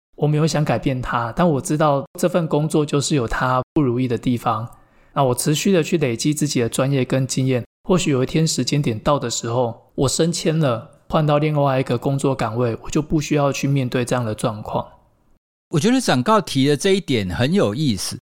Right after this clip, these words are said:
Speaker 2: 如果我去看一些谈职场的人，他们多半讲的会是，比如说向上管理，你要怎么跟主管沟通，你要怎么互动，或者是你可以用什么沟通的方法来让主管了解你的好。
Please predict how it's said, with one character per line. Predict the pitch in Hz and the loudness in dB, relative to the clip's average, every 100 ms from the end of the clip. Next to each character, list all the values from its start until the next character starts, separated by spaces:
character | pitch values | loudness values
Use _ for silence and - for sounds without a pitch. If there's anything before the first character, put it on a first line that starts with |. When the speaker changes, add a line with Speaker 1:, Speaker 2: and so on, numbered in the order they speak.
| _ _ | _ _
Speaker 2:
如 | 147 185 | 0 2
果 | 196 | 2
我 | 120 101 | 2 -2
去 | - | -2
看 | 170 - 160 | -4 0 -2
一 | 151 | 0
些 | 151 - 151 147 | -4 0 2 0
谈 | - 107 123 | 0 -2 -2
职 | 117 123 | -2 -4
场 | - 92 | -2 -4
的 | 87 90 | -4 -4
人， | 85 85 - _ _ | -2 -4 -10 _ _
他 | 214 | 2
们 | 214 - | 2 2
多 | 208 196 | 2 2
半 | 190 185 110 - | 2 0 -2 -10
讲 | - 85 | -6 -4
的 | 92 | -4
会 | 101 165 | 0 0
是， | - 165 147 | 2 2 0
比 | 104 | 0
如 | 95 | -2
说 | 107 147 | 0 0
向 | 135 180 120 | 0 -2 0
上 | 175 131 | 0 -2
管 | 107 90 123 | -2 0 0
理， | 123 - _ _ _ - | -2 -6 _ _ _ -4
你 | 139 | 2
要 | 226 | 2
怎 | 202 123 | 2 0
么 | 117 | -2
跟 | - 180 | 0 0
主 | 180 139 160 | 0 -2 0
管 | 131 95 101 | 0 -2 -4
沟 | - 127 | -2 -2
通， | - 120 113 120 _ _ | 0 -2 -2 -8 _ _
你 | - | 0
要 | 165 | 2
怎 | 202 127 | 2 2
么 | 110 | 2
互 | 117 208 143 | 2 0 0
动， | - 147 - _ _ | 0 -2 -2 _ _
或 | - 220 | 0 0
者 | |
是 | 247 | 2
你 | 220 147 | 0 0
可 | 104 - 196 | 0 0 2
以 | |
用 | 208 196 | 2 2
什 | - 107 | 0 -2
么 | 92 | -4
沟 | - 147 143 | -2 0 0
通 | - 139 | 0 -2
的 | 139 | -2
方 | 110 117 117 120 | 0 -2 -2 -4
法 | 101 85 - _ | -4 -4 -6 _
来 | 110 107 | -2 0
让 | 143 110 | 2 0
主 | 110 120 | -2 -4
管 | 123 98 90 | -2 -4 -2
了 | 95 104 | -2 -2
解 | 107 | -2
你 | 117 90 | -2 -2
的 | 92 | -4
好。 | - - | -6 -10